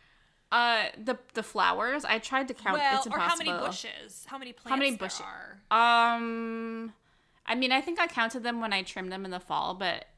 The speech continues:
Speaker 1: I don't remember.
Speaker 2: I mean, there's
Speaker 1: It's, like,
Speaker 2: e-,
Speaker 1: ten.
Speaker 2: easily a dozen. I would say there's probably easily a dozen.
Speaker 1: Yeah.
Speaker 2: Ten to twelve peony bushes just in a row
Speaker 1: There's at
Speaker 2: along
Speaker 1: least,
Speaker 2: the side of the
Speaker 1: yeah, I mean,
Speaker 2: house.
Speaker 1: 'cause there's at least a hundred flowers on there right now.
Speaker 2: Oh my God.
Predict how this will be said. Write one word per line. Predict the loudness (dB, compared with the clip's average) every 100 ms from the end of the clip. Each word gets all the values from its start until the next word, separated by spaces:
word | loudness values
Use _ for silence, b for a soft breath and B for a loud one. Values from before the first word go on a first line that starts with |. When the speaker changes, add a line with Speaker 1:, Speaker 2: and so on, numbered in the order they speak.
| _ -4
Speaker 1:
I | -4 -4
don't | -4 -4 -4
remember. | -6 -6 -6 -6 -8 -4 -2
Speaker 2:
I | 0
mean, | 0 0
there's | -2 -2
Speaker 1:
It's, | 0
like, | -2
Speaker 2:
e-, | -2
Speaker 1:
ten. | 2 4 4 0 -6 -6
Speaker 2:
easily | -6 -6 -8 -12
a | -14
dozen. | -16 -16 -16 -16 -14
I | -14
would | -12
say | -10 -10
there's | -12
probably | -16 -18 -18
easily | -18 -16 -16 -16 -16
a |
dozen. | -14 -14 -14 -14 -14 -12
Speaker 1:
Yeah. | -6 -4 -2 -6 -10 _ _
Speaker 2:
Ten | -14 -12 -12
to | -14
twelve | -12 -10 -10 -12 -20 -20 -20 _ _ _
peony | -12 -10 -10 -12
bushes | -14 -14 -16 -16 -16 -16
just | -16 -16 -12
in | -10 -10
a |
row | -2
Speaker 1:
There's | 2 4
at | 4
Speaker 2:
along | 2
Speaker 1:
least, | 0 0 -2 -6
Speaker 2:
the | -10
side | -10
of | 0
the |
Speaker 1:
yeah, | 4 4 6
I | 4
mean, | 4
Speaker 2:
house. | 2
Speaker 1:
'cause | 2
there's | 4 4
at | 2 0
least | -4 -2
a | -2
hundred | -2 -4 -6
flowers | -4 -4 -4 -8
on | -8
there | -8
right | -10 -8
now. | -8 -4
Speaker 2:
Oh | -6
my | -6
God. | -10 -10